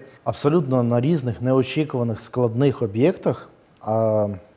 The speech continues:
е, їх задачі — це, ну, реально виклики. Того багато з цих нюансів ми реалізували в другому п-, в другій апаратній версії Tiras Prime A, яка називається H V два. Багато нововведень, і всі вони такі доволі технічні і, і цікаві.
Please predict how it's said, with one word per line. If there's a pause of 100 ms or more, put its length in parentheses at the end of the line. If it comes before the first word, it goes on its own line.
е,
їх
задачі —
це,
ну,
реально
виклики. (160)
Того (220)
багато
з
цих
нюансів
ми
реалізували
в
другому
п-, (640)
в
другій
апаратній
версії
Tiras
Prime (100)
A,
яка
називається
H
V
два. (120)
Багато
нововведень, (240)
і
всі
вони
такі
доволі
технічні
і,
і
цікаві.